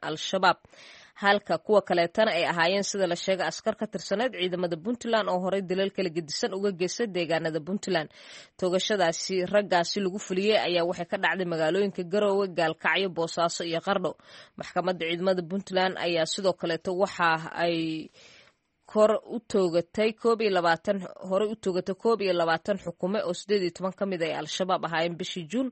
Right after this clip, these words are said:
ee sanadkii labadii kun iyo koob iyo labaatankii. Haddaba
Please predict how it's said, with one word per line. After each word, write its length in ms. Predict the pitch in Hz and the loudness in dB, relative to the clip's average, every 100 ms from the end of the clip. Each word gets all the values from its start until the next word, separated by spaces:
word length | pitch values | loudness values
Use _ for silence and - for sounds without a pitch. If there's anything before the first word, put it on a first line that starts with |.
| - - - - | -8 -18 -20 -8
ee 140 | - | -4
sanadkii 580 | 240 285 233 180 - 240 | 0 0 0 -2 -4 -4
labadii 480 | 240 196 185 190 175 | 0 2 2 2 0
kun 340 | 160 - 262 285 254 | -4 -4 -2 -2 -6
iyo 480 | - 180 175 170 160 151 151 - | -8 -6 -4 -2 0 0 -2 -6
koob 360 | _ - 202 214 | _ 0 0 0
iyo 200 | - 175 | -2 -4
labaatankii. 760 | 151 151 156 - 202 185 - 180 - _ - - - | -2 -2 -4 -2 -2 -2 -4 -4 -6 _ -20 -20 -20
Haddaba 460 | _ 170 165 180 196 | _ -6 -2 2 4